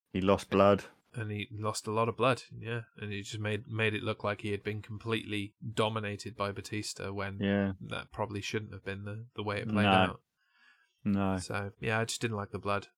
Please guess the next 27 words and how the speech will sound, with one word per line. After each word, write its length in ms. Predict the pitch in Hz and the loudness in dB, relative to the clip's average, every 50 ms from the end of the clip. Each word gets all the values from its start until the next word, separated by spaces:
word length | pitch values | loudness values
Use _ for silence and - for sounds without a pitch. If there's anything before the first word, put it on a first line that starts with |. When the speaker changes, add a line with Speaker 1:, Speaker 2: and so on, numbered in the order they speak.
| _ _ | _ _
Speaker 2:
It 80 | - - | -16 -12
wasn't 300 | 107 104 104 - 92 87 | -10 -10 -10 -10 -10 -10
necessary. 580 | 98 104 - - - - 101 98 98 98 104 104 _ _ _ _ _ _ _ - | -10 -8 -8 -8 -6 -6 -4 -4 -4 -4 -6 -8 _ _ _ _ _ _ _ -6
Speaker 1:
Mm. 340 | 101 98 98 98 98 98 101 98 _ _ _ _ _ _ _ - - - - _ _ _ _ _ _ _ | -4 -4 -4 -4 -6 -8 -10 -14 _ _ _ _ _ _ _ -20 -20 -20 -20 _ _ _ _ _ _ _
Speaker 2:
What 240 | - 170 175 - _ | 2 2 2 2 _
did 180 | - 185 160 - | 0 0 0 2
you 60 | 170 | 2
like 460 | 151 147 156 175 185 185 190 - - - | 4 6 8 8 8 8 6 4 2 -4
about 260 | - 85 90 90 - | -6 -4 -6 -6 -6
the 80 | - | -6
match? 440 | 82 76 73 - - - - - - _ _ _ _ _ _ _ _ _ _ _ _ _ _ _ _ _ _ _ _ _ _ _ _ _ | -6 -6 -8 -8 -10 -12 -14 -14 -16 _ _ _ _ _ _ _ _ _ _ _ _ _ _ _ _ _ _ _ _ _ _ _ _ _
Speaker 1:
Uh, 260 | - 190 196 208 233 240 - _ _ _ _ _ _ _ _ _ _ - | 12 12 12 12 12 12 12 _ _ _ _ _ _ _ _ _ _ -2
the 100 | 226 226 | -2 -2
kind 320 | 226 - 247 240 165 196 | 2 4 4 6 6 6
of 80 | 196 190 | 4 2
start 440 | - - - 196 185 160 139 113 | 4 8 12 12 12 12 12 12
where 100 | - 117 117 | 12 10 10
they 80 | 117 | 10
were 80 | 117 117 | 10 6
kind 220 | - - 127 120 | 6 4 6 8
of, 40 | 120 120 | 8 8
like, 160 | 117 - - | 8 8 6
testing 460 | - - 139 120 - - - 113 110 | 4 4 4 4 4 2 0 2 2
each 240 | 107 104 - - - | 2 2 2 2 2
other's 200 | 113 101 107 98 | 2 4 2 0
strengths. 600 | - - - 113 98 87 82 - - - - - _ _ _ _ _ - | -2 0 4 4 4 4 4 0 -6 -10 -18 -20 _ _ _ _ _ -6
Speaker 2:
Yes. 500 | - 92 - - - - - - - | -4 -4 -4 -4 -6 -6 -6 -6 -8